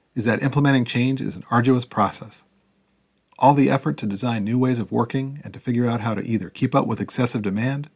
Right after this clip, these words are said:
or keep the organization afloat, combined with worrying about personal health and safety and other unknowns, come at a high and somewhat hidden cost,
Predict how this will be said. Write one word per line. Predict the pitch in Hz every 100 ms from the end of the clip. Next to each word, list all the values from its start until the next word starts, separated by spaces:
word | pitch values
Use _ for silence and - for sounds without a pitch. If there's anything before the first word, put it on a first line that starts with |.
| _ _ _
or | 98
keep | 131 120
the | 101
organization | 113 123 117 127 120 104
afloat, | - 147 123 - _
combined | - 110 113 110
with | 95
worrying | 107 123 123 117
about | 95 -
personal | - 135 - 110
health | 117 123
and | 107
safety | - 143 147 98 95 - _ _ _
and | 101
other | 139 151
unknowns, | 131 104 98 90 113 - _ _ _ _ _ _ _ _ _ _
come | - 139
at | 117
a |
high | - 139 139 147 151
and | 101
somewhat | - 123 107
hidden | 123 131
cost, | - 87 - -